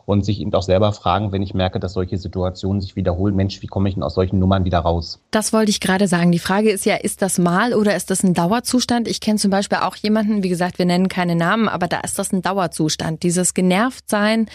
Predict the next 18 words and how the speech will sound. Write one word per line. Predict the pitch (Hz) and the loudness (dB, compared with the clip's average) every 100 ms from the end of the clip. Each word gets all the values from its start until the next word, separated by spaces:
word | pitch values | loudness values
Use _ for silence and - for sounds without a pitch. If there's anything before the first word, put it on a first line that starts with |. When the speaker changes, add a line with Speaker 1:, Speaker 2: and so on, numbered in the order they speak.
| - - - - | -14 -20 -20 0
Speaker 2:
und | 196 | 2
dieses, | 180 202 208 - | 4 2 2 -2
äh, | - 170 165 - | 0 0 0 0
„Oh, | 175 165 190 | 0 -2 -2
es | - | -2
ist | 185 | 0
so | 240 | 0
anstrengend“ | - 226 226 208 208 202 | 2 2 2 2 2 2
und | 196 - - - | -2 -6 -12 -10
„Ach, | - 208 214 | -2 0 0
kannst | - 196 262 254 - | 0 2 2 2 4
du | 254 | 4
und | - 214 | 4 0
warum | 220 202 214 277 | 0 0 4 6
nicht | 277 262 - | 6 4 2
und | 202 | 2
du | 214 | 4
hast“, | 196 254 - | 2 -2 -4